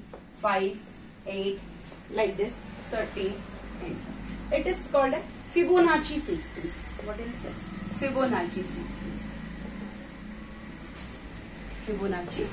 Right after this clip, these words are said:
sequence. It is called, it is also a progression. This is a progression. Why?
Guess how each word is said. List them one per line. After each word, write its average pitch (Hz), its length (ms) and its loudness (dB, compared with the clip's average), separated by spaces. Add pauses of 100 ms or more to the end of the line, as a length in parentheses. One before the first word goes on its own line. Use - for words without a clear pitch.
(420)
sequence. - 680 0 (1900)
It 330 160 0
is 415 220 6
called, - 380 8
it - 160 -2
is 285 100 2
also 254 300 6
a - 80 0 (180)
progression. - 480 -6
This 453 160 -2
is 392 140 -4
a 294 60 0
progression. 165 600 -4
Why? 262 220 6